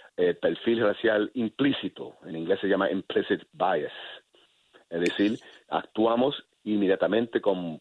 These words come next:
sentimientos de, de peligro solamente para ver una persona de, de color de piel más oscura. Son reacciones que no se pueden justificar, pero que existen.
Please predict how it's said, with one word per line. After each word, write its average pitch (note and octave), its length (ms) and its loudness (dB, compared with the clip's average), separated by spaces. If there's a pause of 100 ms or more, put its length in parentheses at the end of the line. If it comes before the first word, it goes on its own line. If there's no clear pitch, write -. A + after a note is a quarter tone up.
(160)
sentimientos G#2 1000 0
de, E2+ 540 0 (260)
de G2+ 100 0
peligro G#2 800 0 (480)
solamente G2+ 420 0
para F#2 200 2
ver F#2+ 80 0
una G2+ 160 2
persona F#2+ 340 0
de, F2 240 0
de E2 260 -2
color E2+ 260 0
de G2 100 2
piel F2+ 180 0
más F#2 180 0
oscura. E2+ 520 -2 (500)
Son B2+ 300 2 (180)
reacciones A2+ 800 0 (560)
que G#2 160 -4
no A2 140 2
se - 100 2
pueden C#3+ 240 2
justificar, G2+ 800 -2 (580)
pero F#2 180 -2
que E2 60 -10
existen. - 580 -4